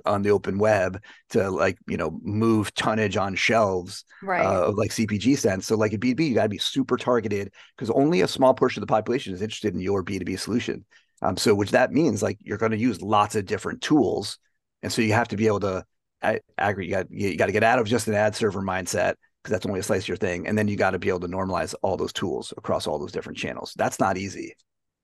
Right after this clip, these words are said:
Speaker 2: Yeah, it's, it definitely isn't easy. And I mean,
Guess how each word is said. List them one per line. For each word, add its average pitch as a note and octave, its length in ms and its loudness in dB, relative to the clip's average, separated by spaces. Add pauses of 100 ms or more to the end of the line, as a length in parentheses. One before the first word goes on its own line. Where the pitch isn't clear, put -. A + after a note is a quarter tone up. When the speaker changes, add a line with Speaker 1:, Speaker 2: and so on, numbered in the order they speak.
Speaker 2:
Yeah, A3 400 2
it's, F#3 260 -8
it - 300 -8
definitely B3 400 0
isn't A#3 180 -2
easy. F#3 260 -4
And G3+ 280 0 (680)
I A#3+ 80 6
mean, G#3+ 320 0